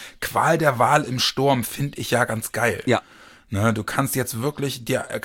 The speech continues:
Speaker 1: also ich finde ja, da sind ja mehrere wirklich spannende Konstellationen dabei,
Speaker 2: Ja.
Speaker 1: die ich einfach unheimlich gerne sehen wollen würde.
Speaker 2: Auch dazu wurde
Speaker 1: Ja.
Speaker 2: Ole gefragt, kannst gleich weiter,
Speaker 1: Ja.
Speaker 2: äh, ausführen.
Speaker 1: Mhm.
Speaker 2: Ähm, dazu wurde Ole gefragt, äh, Qual der Wahl, Luxusproblem im Sturm, kennen wir so nicht.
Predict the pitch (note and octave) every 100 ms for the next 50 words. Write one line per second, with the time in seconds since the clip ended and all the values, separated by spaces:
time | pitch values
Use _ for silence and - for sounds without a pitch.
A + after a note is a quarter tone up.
0 | - A#2 B2 A2+ D3+ C#3 B2 A2+ B2 A2
1 | - - A#2+ C3+ E3+ D#3 B2 A#2+ G2+ B2+
2 | D3+ - - - C3+ D#3 C#3+ E3 C#3 -
3 | B2 A2 - D3 B2 F#2 F#2 F#2 G#2+ A2+
4 | G#2+ - - A#2+ B2 A2 G#2 - G#2 A#2
5 | A2 G#2+ A#2+ A2+ G#2+ C3+ G#2+ F2 E2+ F2
6 | E2 E2+ - A#2+ - A2+ C3+ - D#3 C3+
7 | D3 C#3 C3 D3+ C3 A#2+ A#2 A2+ - -
8 | A2+ E3 - C#3+ D3 - A2+ G#2 A#2 C3
9 | C#3+ C#3 G2+ A#2+ A2+ A#2+ - - A2 G2
10 | A2+ G#2+ C3+ A2 G#2+ A2 G2+ B2 C3+ C3
11 | C#3 B2+ A#2+ C#3 A2 A#2 A#2 A2 - -
12 | G2+ C3 - A2 G2+ - A#2+ C#3 C#3 G#2
13 | A2+ C3 B2+ - D3 - - A#2+ A2+ B2
14 | C3 G#2+ G#2 G2+ - - A2+ G#2 E3 -
15 | D3 F3 B2 F#2 F#2 D#2+ B2 -